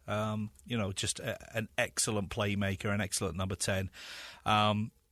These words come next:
Minnesota have struggled this season. I, I'm, I'm a little bit surprised, actually, because they,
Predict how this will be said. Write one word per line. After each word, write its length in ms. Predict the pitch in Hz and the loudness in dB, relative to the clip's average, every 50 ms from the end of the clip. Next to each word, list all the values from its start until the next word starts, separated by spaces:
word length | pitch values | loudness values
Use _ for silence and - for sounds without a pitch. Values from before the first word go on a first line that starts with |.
| _ _ _ _ - _ | _ _ _ _ -14 _
Minnesota 500 | 156 165 185 180 - 214 196 190 - - | 0 2 2 2 2 2 2 2 2 2
have 120 | 190 180 - | 2 2 2
struggled 400 | - - 190 185 180 180 175 170 | 2 2 2 2 2 2 0 2
this 120 | 156 123 | 2 2
season. 520 | - - 147 131 117 104 107 110 117 120 127 | 2 2 4 4 2 4 2 2 0 0 -2
I, 120 | 151 123 123 110 151 | 0 0 0 0 0
I'm, 120 | 139 131 131 | -2 -2 -2
I'm 140 | 135 143 143 | -2 0 2
a 20 | |
little 140 | 143 156 147 | 2 2 2
bit 180 | 143 139 127 - - _ - | 2 0 -2 -2 -8 _ -6
surprised, 580 | - - - 131 - 139 139 151 147 131 - - | -4 -2 -2 0 2 4 4 4 4 4 4 2
actually, 420 | 101 - - - - 107 101 110 | 2 2 2 0 0 2 0 0
because 420 | 107 113 - - 117 104 - - - - | 0 -2 -2 0 0 0 0 -2 -2 -4
they, 140 | - 127 | -4 -4